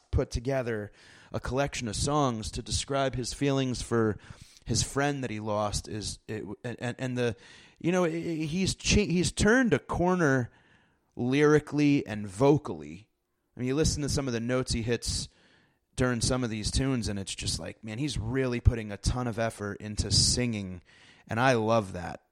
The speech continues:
And, uh, I, I think that he's doing, Trey's doing a phenomenal job. The band did a great job. There was just such great chemistry. I mean, Fishman's my, my man, but you listen to some of the, the notes he hits it during Friend and, uh,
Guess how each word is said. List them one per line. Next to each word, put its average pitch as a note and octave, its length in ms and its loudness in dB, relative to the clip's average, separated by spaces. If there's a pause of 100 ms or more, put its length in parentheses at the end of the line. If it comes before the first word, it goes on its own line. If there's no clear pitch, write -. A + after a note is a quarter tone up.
And, G#2 340 -4
uh, G2 320 -2
I, A#2 260 -2
I - 20 -2
think A#2 240 -6
that A#2 80 -4
he's G#2+ 160 -6
doing, G#2 600 -4
Trey's A#2+ 340 2
doing A#2 200 0
a A2 40 -2
phenomenal G#2 500 -4
job. G#2 300 -2
The F#2+ 80 -8
band A2 360 -4
did G#2+ 100 -2
a G#2 80 -4
great G#2+ 240 -2
job. G#2+ 200 -2
There G#2 120 -2
was G#2 100 -6
just - 160 -2
such A#2+ 220 0
great A#2+ 240 -2
chemistry. A2 680 -2 (480)
I G#2+ 100 -2
mean, G#2 200 -4
Fishman's A#2+ 560 -2
my, G2 180 -6 (100)
my G2+ 140 -8
man, A2 580 0 (100)
but - 280 -2 (300)
you B2+ 120 2
listen C#3 220 0
to B2 60 -4
some B2 200 -4
of A2+ 80 -4
the, G2+ 200 -4 (320)
the G#2 100 -6
notes A#2 300 0
he A#2 100 0
hits A#2 240 -2
it - 80 -6 (220)
during G#2+ 260 -2
Friend B2 760 -4 (420)
and, G2+ 440 -8
uh, F#2+ 380 -4